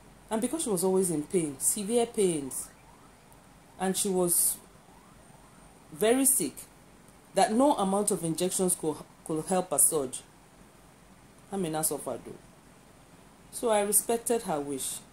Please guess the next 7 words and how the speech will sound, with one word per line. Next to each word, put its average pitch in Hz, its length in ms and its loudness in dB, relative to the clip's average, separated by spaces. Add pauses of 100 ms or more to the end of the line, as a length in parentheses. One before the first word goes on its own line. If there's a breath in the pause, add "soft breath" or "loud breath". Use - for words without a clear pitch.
(720)
and 180 120 -4
I 180 60 0
kept 196 380 -2
mum 143 320 -2 (480)
for 139 240 0
a 135 40 2
while. 131 280 -2